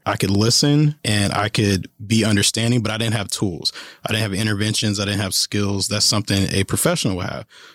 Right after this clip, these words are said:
So I said, "You know what? Let me go back to school so I can <laughs> get more training on this, so I can actually help people." And at first, I just kinda used it alongside being a police officer and it,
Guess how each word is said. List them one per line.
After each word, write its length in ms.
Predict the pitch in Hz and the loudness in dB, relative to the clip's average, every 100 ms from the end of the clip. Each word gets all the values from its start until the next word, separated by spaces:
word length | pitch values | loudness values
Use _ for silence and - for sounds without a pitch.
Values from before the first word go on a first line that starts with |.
| - | -2
So 140 | - | -2
I 40 | |
said, 180 | 131 127 | 0 2
"You 80 | 143 | 2
know 100 | 147 | 2
what? 260 | 151 147 - - | 2 0 -4 -4
Let 120 | 123 | 0
me 80 | 131 | 2
go 100 | 113 | 4
back 160 | 104 98 | 2 0
to 60 | |
school 280 | 95 - 92 | -2 0 -2
so 140 | - | 0
I 60 | 98 | -2
can 240 | - 143 | 0 0
<laughs> 20 | 110 | 2
get 240 | 143 107 | 2 4
more 320 | 104 101 95 - - _ | 4 4 2 -2 -12 _
training 380 | - 117 110 98 | -2 0 0 -2
on 120 | 95 | -2
this, 120 | 95 | -2
so 80 | 95 | -4
I 40 | 95 | -4
can 100 | 98 | -4
actually 260 | 95 95 | -4 -4
help 220 | 85 98 | -4 -6
people." 400 | - 92 - 90 - - - _ | -6 -8 -6 -8 -8 -18 -20 _
And 120 | - 101 | -2 0
at 80 | |
first, 260 | - 156 - | 2 0 0
I 20 | |
just 160 | 117 - | -2 -2
kinda 200 | 131 107 | -2 -2
used 380 | 98 147 170 117 | 0 2 2 2
it 220 | 107 - _ | 2 0 _
alongside 840 | 104 107 113 127 123 - 120 113 98 | 0 2 4 2 2 2 0 -2 -2
being 240 | 117 135 | 0 0
a 40 | 101 | -2
police 320 | - 92 - | -4 -4 -4
officer 300 | 95 - 95 | -2 -2 0
and 140 | 95 | 0
it, 120 | 90 | -2